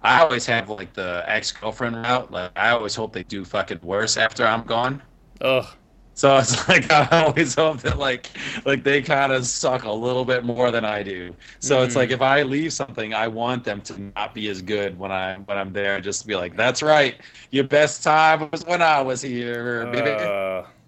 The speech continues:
Speaker 1: So it's like, you know, like, when I left my T V job, like, "Fuck you guys. <laughs> I hope you suck." <laughs>
Speaker 2: Ugh. <laughs>
Speaker 1: And so every once in a while I tune in, I'm like,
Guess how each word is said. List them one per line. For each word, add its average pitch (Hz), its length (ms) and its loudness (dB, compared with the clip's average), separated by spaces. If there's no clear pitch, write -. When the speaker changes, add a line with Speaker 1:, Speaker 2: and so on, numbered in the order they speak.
Speaker 1:
So 139 320 4
it's 135 180 -4
like, 135 200 -2
you - 60 -10
know, 123 140 0
like, 117 160 -4
when 117 100 -4
I 107 60 -2
left 107 260 -4
my 107 100 -6
T 110 180 -8
V 110 120 -8
job, 87 280 -6
like, - 100 -18
"Fuck - 240 -10
you 95 80 -16
guys. - 420 -6
<laughs> - 40 -2
I 180 100 2
hope 170 260 0
you 131 120 -16
suck." - 580 -6
<laughs> 160 400 -6
Speaker 2:
Ugh. 185 520 -2
<laughs> - 140 0
Speaker 1:
And 165 140 4
so 175 120 6
every 175 160 4
once 170 200 2
in 170 60 0
a - 20 2
while 151 100 6
I 139 100 4
tune 147 280 -2
in, 135 140 0
I'm 123 100 -4
like, 104 180 -8